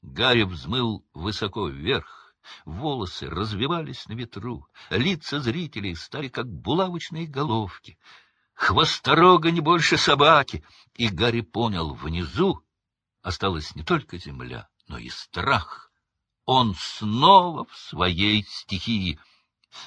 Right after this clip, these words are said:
Просто ещё один матч по квиддичу. Матч с очередным соперником, Хвосторогой.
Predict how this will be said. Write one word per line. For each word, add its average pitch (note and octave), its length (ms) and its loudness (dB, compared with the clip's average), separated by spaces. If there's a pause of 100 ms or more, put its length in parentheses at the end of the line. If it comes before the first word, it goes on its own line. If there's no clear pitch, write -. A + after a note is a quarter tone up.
Просто - 440 4
ещё C3+ 460 0
один E3 300 0
матч C3 720 4 (160)
по G#2 140 2
квиддичу. F2 840 -4 (240)
Матч F3 720 2 (240)
с - 160 -4
очередным D3+ 520 0
соперником, D3 720 -2
Хвосторогой. G#2 760 -2